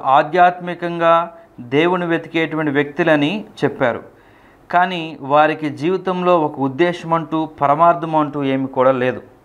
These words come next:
అందుకని ఈరోజు మీరు ఆ ప్రశ్న వేస్తే, నేను మిమ్మల్ని ఈరోజు వాక్యం ద్వారా ప్రోత్సహించాలనుకుంటున్నాను. జీవితానికి అసలు అర్థం ఉందా అనే ఈ ఆధ్యాత్మిక పరిశోధన గురించి నేను ఈ సందేశానికి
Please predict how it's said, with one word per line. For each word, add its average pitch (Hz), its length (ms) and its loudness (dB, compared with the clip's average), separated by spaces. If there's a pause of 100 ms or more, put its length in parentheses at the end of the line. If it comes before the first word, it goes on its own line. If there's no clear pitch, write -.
(600)
అందుకని 156 400 0
ఈరోజు 151 440 0
మీరు 151 320 -2 (160)
ఆ 135 120 4
ప్రశ్న 139 400 -4
వేస్తే, 147 640 -2 (500)
నేను 156 280 4
మిమ్మల్ని 151 600 2 (100)
ఈరోజు 160 480 0
వాక్యం 165 540 0
ద్వారా 156 280 4
ప్రోత్సహించాలనుకుంటున్నాను. 135 1500 -2 (640)
జీవితానికి 202 600 2
అసలు 151 260 0
అర్థం 139 380 0
ఉందా 156 400 2 (200)
అనే 143 460 -2
ఈ 143 220 -4
ఆధ్యాత్మిక 156 920 0 (720)
పరిశోధన 151 640 0
గురించి 143 600 -6 (380)
నేను 143 280 2
ఈ 135 220 4
సందేశానికి 147 1200 0